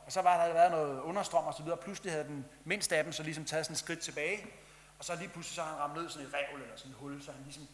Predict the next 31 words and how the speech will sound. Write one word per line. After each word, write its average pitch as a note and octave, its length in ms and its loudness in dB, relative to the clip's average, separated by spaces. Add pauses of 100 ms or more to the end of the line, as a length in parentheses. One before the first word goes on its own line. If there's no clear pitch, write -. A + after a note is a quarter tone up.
(160)
følte, E3 300 -8
at D3 80 -10
nu E3+ 60 -6
faldt C#3+ 260 -4
han B2+ 180 -10
altså, - 160 -14
ikke? E3+ 160 -10 (920)
Øh, D3 200 2
og E3 80 6
hvad G3 100 8
sker A3 200 6
der G3 80 4
så? G#3 180 6 (140)
Jamen, D3+ 140 -6
så F#3+ 100 -4
griber G3 220 0
han D#3+ 80 -2
jo E3+ 60 -4
helt A3+ 180 -2
krampagtigt F#3+ 500 -2
fat - 280 -2 (460)
til D#3 100 -8
sin D#3 140 -8
far, B2+ 340 -2
helt G#3 140 -8
naturligt. G#3+ 440 -4 (800)
Øhm, D3 460 -2 (1200)
og, C#3+ 300 6
øh, C3+ 100 2
og, C#3 160 4
og C3+ 120 -2